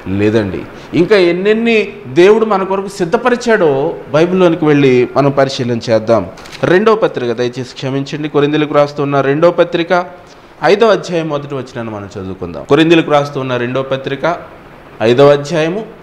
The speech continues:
మొదటి వచనాన్ని మనం చూడగలిగితే, ప్రియమైన దేవుని వారలారా, భూమి మీద మన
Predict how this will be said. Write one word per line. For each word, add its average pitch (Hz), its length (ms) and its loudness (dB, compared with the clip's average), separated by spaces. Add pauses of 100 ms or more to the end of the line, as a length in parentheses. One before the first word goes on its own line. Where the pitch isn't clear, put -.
మొదటి 190 320 0
వచనాన్ని 202 400 -2
మనం 156 240 -4
చూడగలిగితే, 147 400 -2
ప్రియమైన 127 320 -4
దేవుని 110 240 -4
వారలారా, 104 640 2 (480)
భూమి 240 360 4
మీద 175 320 2 (680)
మన 143 380 0